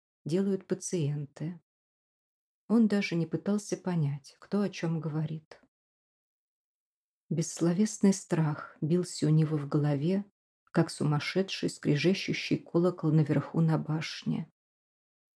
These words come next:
Я ей всё рассказал, повторил,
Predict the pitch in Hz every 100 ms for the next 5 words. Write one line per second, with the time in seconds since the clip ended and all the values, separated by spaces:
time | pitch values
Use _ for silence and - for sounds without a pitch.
0 | _ - 180 202 180 165 - 202 196 -
1 | 190 165 151 160 147 160 - - - 175
2 | 135 139 143